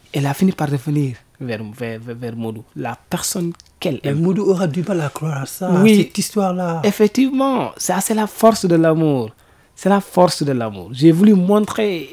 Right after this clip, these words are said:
Speaker 1: la force de l'amour, ou bien en tout cas la pré-, la prééminence de l'amour sur certaines considérations culturelles. Euh, Za-, euh, Toulaye s'était vue forcée à se marier avec un cousin qu'elle n'aimait pas.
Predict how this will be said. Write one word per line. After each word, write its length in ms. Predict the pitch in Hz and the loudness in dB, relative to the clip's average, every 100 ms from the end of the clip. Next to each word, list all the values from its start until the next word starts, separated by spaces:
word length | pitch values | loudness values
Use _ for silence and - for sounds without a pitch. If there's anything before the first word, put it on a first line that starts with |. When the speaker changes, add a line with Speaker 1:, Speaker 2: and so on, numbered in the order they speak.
| 170 | -6
Speaker 1:
la 300 | 156 151 147 | -4 -2 -6
force 440 | - 202 202 - | -8 -4 -4 -2
de 60 | 147 | -4
l'amour, 240 | 139 147 - | -4 -6 -6
ou 40 | |
bien 200 | 147 139 143 | -6 -6 -6
en 40 | 151 | -8
tout 80 | |
cas 160 | 160 160 | -6 -6
la 160 | 151 131 | -4 -8
pré-, 320 | - - 185 | -10 -10 -8
la 180 | 170 160 | -6 -6
prééminence 460 | 185 170 160 170 | -4 -2 -2 -4
de 80 | 143 | -4
l'amour 260 | 135 143 143 | -6 -6 -8
sur 260 | - 160 | -6 -6
certaines 340 | - 156 156 139 | -6 -10 -8 -8
considérations 600 | 143 123 131 120 123 113 | -8 -8 -8 -10 -12 -14
culturelles. 440 | - 120 117 107 92 _ _ _ _ - - - - - - | -14 -12 -10 -10 -14 _ _ _ _ -20 -20 -20 -20 -16 -8
Euh, 380 | 147 143 147 151 170 208 _ _ - | -8 -8 -12 -14 -18 -20 _ _ -16
Za-, 460 | - 170 156 165 196 165 131 113 | -4 4 6 8 6 4 2 -2
euh, 240 | 117 110 - | -4 -10 -2
Toulaye 340 | 190 196 226 | 4 6 6
s'était 260 | 202 185 170 | 4 4 4
vue 200 | 156 160 | 4 0
forcée 540 | - 190 - - 220 | 2 -2 0 -2 -2
à 120 | 170 156 | -2 -2
se 120 | 151 | 0
marier 200 | 151 143 | 2 2
avec 200 | 123 123 | 0 -4
un 60 | 120 | -4
cousin 300 | 143 151 151 | -2 0 -2
qu'elle 300 | - 120 123 | -2 -4 -2
n'aimait 220 | 151 123 | 0 -2
pas. 300 | - 135 - | -2 -6 -6